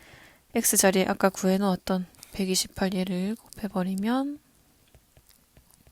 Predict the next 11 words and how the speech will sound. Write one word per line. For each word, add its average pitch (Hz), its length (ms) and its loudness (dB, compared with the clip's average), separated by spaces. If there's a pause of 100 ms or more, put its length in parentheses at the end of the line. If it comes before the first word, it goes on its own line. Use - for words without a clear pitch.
(960)
이렇게 190 380 -2
될 175 180 -4
것이고, 190 580 -4 (720)
육십사 214 420 0 (100)
빼기 269 640 0
백이십팔 220 1000 -2 (200)
더하기 208 640 -2
육십사 185 500 -2
루트 - 300 -6
삼이 185 260 -2
되어서 180 580 -4